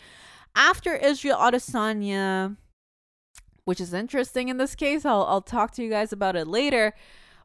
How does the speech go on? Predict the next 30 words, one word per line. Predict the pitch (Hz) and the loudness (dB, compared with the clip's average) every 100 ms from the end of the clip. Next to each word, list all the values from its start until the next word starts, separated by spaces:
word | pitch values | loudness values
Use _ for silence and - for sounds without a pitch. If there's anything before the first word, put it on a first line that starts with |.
| - | 0
But | 294 | 2
yeah, | 349 403 | 4 4
so | 330 277 | 4 2
he's | 269 277 - | 2 -4 -2
been | 294 | -4
fighting | 285 302 302 330 311 | 2 2 4 0 -2
professional | 302 277 269 285 277 | -2 0 0 0 -4
M | 247 214 | -4 -4
M | 208 | -6
A | |
since | 208 202 - | -6 -10 -8
twenty | 233 254 | -8 -6
fifteen, | 285 269 277 - - 175 165 185 240 - - | -2 -2 -2 -8 -12 -10 -8 -8 -8 -10 -8
and, | 185 180 175 170 170 170 - | -4 -2 -2 -2 -4 -6 -2
uh, | 175 170 165 | 2 2 0
he, | - - - | -8 -14 -2
overall, | 311 - 339 185 254 | -2 0 2 4 4
he's | 247 208 - | 0 -8 -8
only | 208 247 | -10 -8
had | 247 202 170 165 160 | -8 -6 -6 -4 -6
one, | 156 135 | -8 -14
two, | - - 202 _ | -14 -14 -14 _
three, | 247 233 | -14 -12
four, | 240 - 160 156 | -14 -14 -12 -12
five, | - - 156 156 | -12 -12 -10 -10
six, | - - - | -12 -14 -14
seven | - - - - 220 226 226 202 151 147 151 _ _ _ - | -16 -18 -14 -2 2 2 0 -4 -6 -12 -16 _ _ _ -12
professional | - 196 - 180 - 156 135 | -6 -4 0 -2 -2 -6 -6
fights. | - 165 127 - - - - 226 | -2 0 0 -4 -14 -14 -18 -14
<clears throat> | - 359 233 180 139 | -2 0 2 0 -4